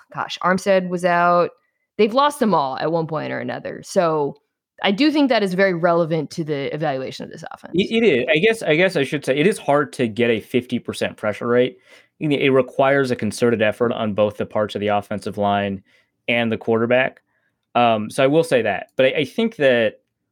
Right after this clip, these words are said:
Speaker 2: I think that if the offensive line was good, he would hold on to the ball for four seconds. Like, I
Speaker 1: Fair.
Speaker 2: think that's,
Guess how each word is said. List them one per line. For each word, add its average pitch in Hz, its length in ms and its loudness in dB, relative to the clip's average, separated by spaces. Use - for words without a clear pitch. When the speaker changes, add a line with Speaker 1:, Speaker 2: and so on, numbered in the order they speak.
Speaker 2:
I 143 60 2
think 208 220 -2
that 180 120 2
if 165 100 -2
the 143 100 -2
offensive 139 440 0
line 135 240 0
was 107 180 -4
good, 165 360 -2
he 180 180 -4
would 147 120 0
hold 139 240 0
on 127 180 2
to 120 40 -4
the 107 60 -2
ball 110 220 0
for - 140 -16
four 101 300 -6
seconds. - 540 -16
Like, 127 140 2
I 139 60 2
Speaker 1:
Fair. 151 100 -2
Speaker 2:
think 175 180 0
that's, 123 440 -2